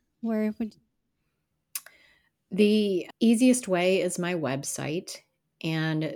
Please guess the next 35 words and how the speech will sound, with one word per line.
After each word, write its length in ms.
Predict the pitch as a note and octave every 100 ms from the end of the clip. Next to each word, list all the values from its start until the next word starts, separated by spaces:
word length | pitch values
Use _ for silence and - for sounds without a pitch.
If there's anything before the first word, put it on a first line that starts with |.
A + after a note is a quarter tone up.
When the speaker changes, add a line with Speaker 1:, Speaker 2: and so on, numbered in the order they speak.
| D#3
Speaker 2:
that 260 | D#3 D#3+ E3
is 220 | E3+ D#3+
the 120 | E3
letter 380 | D#3 C#3+ D#3+ F3
I, 520 | D3 C#3+ C#3+ C#3 F3+ - _
vibrant 760 | D#3 D3 C#3 D3 D#3+ F3 - - -
living 500 | E3 D3+ D3 D3+ D#3
dot 260 | D#3 C#3
com. 480 | - C#3+ C3+ C3 C#3+ - _ _ _ _ -
I'm 140 | D#3
also 500 | D3+ D3+ D3+ - D#3+
on 280 | D3+ D3 D3
social 360 | - D3 - D3+
media 300 | D3+ D3+ D3+
platforms, 920 | - C3 - - C3+ C#3 C#3 C#3 - _
different 320 | D#3 C#3 C3+
ones 380 | C#3+ A#2+ C3+ C3+
as 200 | C#3+ -
well. 320 | C3 A#2+ C3
So 520 | C3+ - D#3+ C#3+ C#3+ - _ _ _ _ _ _ _
there 300 | D#3 D#3+ D#3+
is 140 | D#3 D#3
a, 220 | D3 D3
there's 260 | - D#3+ D#3
a 40 |
free 280 | D#3 - D#3
book 320 | D3+ D#3 E3 F#3
on 100 | F3
my 140 | F3
website. 640 | E3+ D#3+ E3 F3 D#3+ D#3 D#3
There's 200 | C#3+ C#3+
always 400 | C#3 D#3+ D#3+ -
free 220 | - C#3+
resources 760 | C#3+ D3+ D#3 E3 D#3+ - E3 D#3+
there. 500 | D#3 D#3 D#3 D#3 D#3